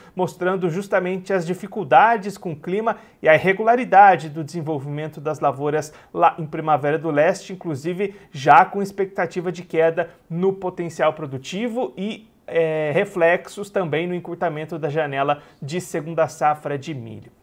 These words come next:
Você também pode mandar a sua imagem aqui pra gente, pra isso é muito fácil. Você pode enviar tanto pro Instagram oficial do N A, que é o arroba Notícias Agrícolas, ou pro nosso WhatsApp. O número é esse que tá aparecendo aí na sua tela, é o dezenove, nove nove sete meia sete,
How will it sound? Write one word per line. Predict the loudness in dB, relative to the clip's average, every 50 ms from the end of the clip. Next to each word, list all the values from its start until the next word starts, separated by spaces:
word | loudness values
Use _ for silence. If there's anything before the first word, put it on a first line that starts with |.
| _ -20 -20 -16 _
Você | -12 -8 -8 -2
também | -2 0 2 2 0
pode | 4 4 2 2 2 -2
mandar | -6 -2 4 4 4
a | 4
sua | 4 -2 -4 -4
imagem | -2 0 2 2 2 0 -2 -4 -4 -6
aqui | -6 -8 -8 -8
pra | -4 0 0 0
gente, | 0 -2 -4 -4 -4 -8 -6
pra | -4 -2 0
isso | 0 -2 -4
é | -6
muito | -6 -8 -8 -2
fácil. | 4 6 6 6 6 2 -4 -18 -20 -20 _ _
Você | -6 -6 -4 -4
pode | 0 0 0 0 0 -2
enviar | 0 6 6 6 6 4
tanto | 0 -2 -2 -4 -10
pro | -14 _ -6 -6 -6
Instagram | -6 0 0 0 0 2 0 -2 -2 0 0
oficial | -2 -2 -4 -16 -4 0 0 0 0
do | 0 -2
N | -4 -2 0
A, | 2 2 2 0
que | 0 0
é | 0
o | 2
arroba | 2 2 0 -2 -4 -6
Notícias | -6 -6 -8 -8 -12 -10 -8 -6 -4
Agrícolas, | -4 -6 -4 -4 -6 -4 -2 -2 -2 -2 -2 -6 -20 -20 -20 -20 _ _
ou | 0 0
pro | 0 -2 -2
nosso | 0 -2 -2 -2 -4 -4 -2 0
WhatsApp. | 0 0 0 -2 -4 2 4 4 4 4 -2 -6 -10
O | -8
número | -6 -4 -4 -2 0 0
é | 0
esse | -2 -4
que | -10 -8
tá | _ -6
aparecendo | -2 -2 -2 -4 -4 -4 -6 -8 -8 -4 -4
aí | -4 -4
na | -4 -8
sua | -4 -4 -4 -4
tela, | 0 2 6 6 6 6 4 -4 -14 _ _ _
é | 2 2
o | 2
dezenove, | 2 4 4 4 4 4 4 2 2 0 -4 -16 _ _ _
nove | -8 -2 4 4 6 4 4 2
nove | -4 -4 -4 -6 -2
sete | -4 -4 -4 -2 -6
meia | -6 -6 -6
sete, | -6 0 4 4 4 4 2 -4 -14